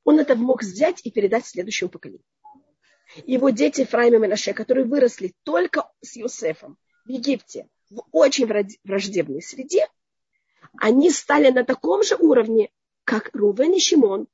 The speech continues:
которые росли вместе с Яковом, со всей их расширенной семьей.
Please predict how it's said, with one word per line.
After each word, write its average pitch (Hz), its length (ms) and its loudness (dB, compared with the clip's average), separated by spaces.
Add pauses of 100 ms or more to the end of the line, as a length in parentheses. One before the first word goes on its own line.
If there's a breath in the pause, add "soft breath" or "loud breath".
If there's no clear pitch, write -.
(100)
которые 226 280 4
росли 214 280 -6
вместе 190 260 -8
с - 80 -14
Яковом, 294 480 -6 (300)
со - 180 -6
всей 269 460 -6 (240)
их - 300 -2
расширенной 170 640 -4
семьей. - 300 -16